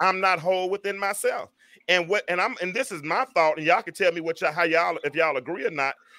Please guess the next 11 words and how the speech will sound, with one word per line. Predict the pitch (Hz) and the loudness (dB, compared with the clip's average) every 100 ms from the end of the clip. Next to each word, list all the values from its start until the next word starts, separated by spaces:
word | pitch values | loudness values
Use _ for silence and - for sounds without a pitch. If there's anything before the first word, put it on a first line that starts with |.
| - - | -14 -2
I | 180 247 | 0 0
think | - 214 202 143 | 0 -2 -4 -6
we, | 175 170 _ 165 | -6 -6 _ -2
I | 220 | -2
think | - 196 | -2 -6
sometimes | - 208 214 190 165 147 | -4 -6 -2 0 0 -2
with | 165 185 | -4 -4
the | 143 | -4
list, | 151 190 233 - - - - _ - | -4 0 2 0 -4 -14 -20 _ -10
oh | 135 | -6
God, | 110 101 | -2 -2